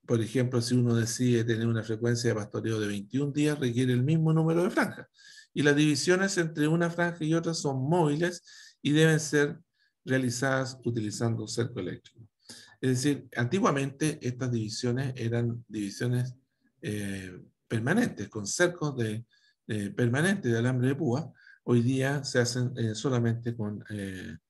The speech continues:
cerco eléctrico. Ahora, la superficie de cada franja se, eh, se define de acuerdo al número de animales,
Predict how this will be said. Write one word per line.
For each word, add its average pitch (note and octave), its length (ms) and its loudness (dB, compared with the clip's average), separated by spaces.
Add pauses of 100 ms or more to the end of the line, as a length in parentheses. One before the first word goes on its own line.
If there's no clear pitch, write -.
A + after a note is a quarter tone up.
cerco A#2 320 -4
eléctrico. - 440 -14 (560)
Ahora, C#3 380 0 (220)
la D3 160 2
superficie E3+ 640 2
de G#3+ 160 2
cada E3 260 0
franja D#3 460 -6
se, A#2+ 500 2 (400)
eh, F#2 220 -8
se A2 160 -4
define C#3+ 540 -2
de B2 80 0
acuerdo A2+ 360 0
al G#2 180 -4
número D#3 340 4
de B2+ 60 0
animales, A#2+ 520 0